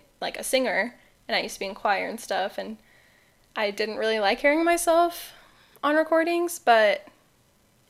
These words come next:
you know, this is just something new I wanna try, and kinda going back to the creative outlook. Good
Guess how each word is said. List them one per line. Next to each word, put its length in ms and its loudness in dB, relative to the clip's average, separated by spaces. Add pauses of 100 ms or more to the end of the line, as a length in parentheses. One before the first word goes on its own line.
(220)
you 100 -2
know, 140 4
this 160 0
is 100 -6
just 160 0
something 300 -2
new 140 -2
I 120 -2
wanna 200 -2
try, 320 0
and 520 -6 (920)
kinda 240 6
going 240 4
back 280 4
to 480 -8 (120)
the 100 -8
creative 400 -4
outlook. 340 -6 (680)
Good 280 6